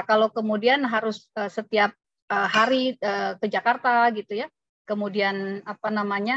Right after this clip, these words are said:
eh, eh, kemudian yang bekerja harus bekerja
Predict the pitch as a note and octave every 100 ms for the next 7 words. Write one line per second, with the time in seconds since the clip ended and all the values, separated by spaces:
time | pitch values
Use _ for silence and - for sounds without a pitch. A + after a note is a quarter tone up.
0 | C4 G3 F#3+ F#3+ - - F#3+ F#3 F#3 F#3
1 | F#3 - G#3 G#3 G#3 G#3 G#3 G#3+ G#3+ -
2 | C4 A3+ A#3+ A3+ A#3 - - G3+ - G#3+
3 | - C4 A3 A3 A3+